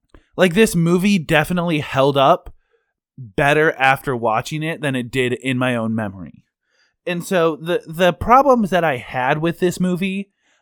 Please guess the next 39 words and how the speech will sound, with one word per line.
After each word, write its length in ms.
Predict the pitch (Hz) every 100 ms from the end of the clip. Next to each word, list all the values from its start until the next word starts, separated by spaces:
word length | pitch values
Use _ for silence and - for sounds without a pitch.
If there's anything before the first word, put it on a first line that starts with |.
| _ 135
I 160 | 156
think, 320 | - 160 156
are 140 | 139 123
still 340 | - 156 127
valid, 560 | 110 110 117 139 151 160
and 160 | 139
I 80 | 135
still 340 | 131 - 147 131
agree 400 | 110 113 123 143
with 160 | 143
my 160 | 135 113
criticisms 720 | - 120 117 139 135 139 -
that 120 | 120
I've 160 | 117 -
had 280 | 113 110
of 100 | 127
it 160 | 135 113
previously. 760 | 127 117 139 143 - 175 190 - _ _ _ _ -
But 440 | 107 147 165 - _ _
the 140 | 135 156
rest 380 | 123 123 - 175
of 100 | 165
the 80 |
movie 420 | 170 175 165 190 147
is, 580 | 143 - - - - - _ -
is 240 | 160 139
good 400 | 113 110 160 175
enough 640 | 175 151 123 135 208 - - _ _ _ -
to 140 | 185
where 460 | 175 170 156 147 - _ 143
those 540 | 147 165 160 156 - - -
smaller 560 | - 160 147 147 135
things 480 | 131 139 120 113 101 -
aren't 260 | 135 139 127
as 220 | 131 123
much 240 | 131 127 131
of 120 | 117
a 60 |
problem, 560 | 104 131 95 85 73